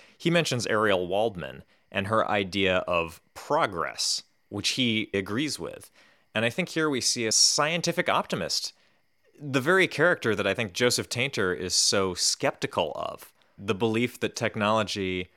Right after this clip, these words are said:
will make everyone's standards of living better. And there's a real sense that, like, things are going somewhere.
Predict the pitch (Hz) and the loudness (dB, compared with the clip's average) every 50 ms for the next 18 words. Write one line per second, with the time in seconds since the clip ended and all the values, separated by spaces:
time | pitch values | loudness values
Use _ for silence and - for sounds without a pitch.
0 | _ _ _ _ - 95 101 117 120 120 117 110 107 104 104 101 - - - - | _ _ _ _ -6 0 2 4 6 4 4 2 0 0 0 -2 -2 -6 -6 -2
1 | 104 104 101 113 107 101 95 92 90 90 90 - - - - - - - 101 98 | -2 0 0 2 0 0 0 0 -2 -2 -4 -4 -4 -4 -4 -4 -2 -2 -2 -2
2 | 98 95 98 92 85 92 90 82 82 87 95 98 92 92 87 85 82 78 - 90 | -2 -2 -2 -2 -2 -4 -4 -4 -4 -2 -2 -2 0 -2 -4 -4 -8 -10 -14 -18
3 | 82 80 80 80 - 98 101 71 53 50 50 - - _ _ _ _ _ _ - | -18 -18 -8 -2 0 0 0 0 -4 -6 -8 -14 -18 _ _ _ _ _ _ -10
4 | - 98 104 104 95 117 110 120 127 123 113 - - 113 110 - - 110 76 73 | -6 -4 -2 -2 0 0 2 4 4 4 4 4 2 0 -2 -2 -4 -6 -4 -2
5 | 92 90 87 - - - _ _ _ _ _ _ - - - 151 156 160 143 135 | -2 -2 -4 -4 -8 -16 _ _ _ _ _ _ -6 -2 0 0 0 0 0 2
6 | 101 107 107 95 80 - 101 101 113 117 113 110 113 113 104 - - - - 101 | 2 2 2 0 -2 -2 -2 -2 0 -2 -2 -4 -4 -2 -2 0 2 2 2 0
7 | 104 92 69 64 52 50 50 - | 0 -2 -6 -8 -8 -10 -12 -14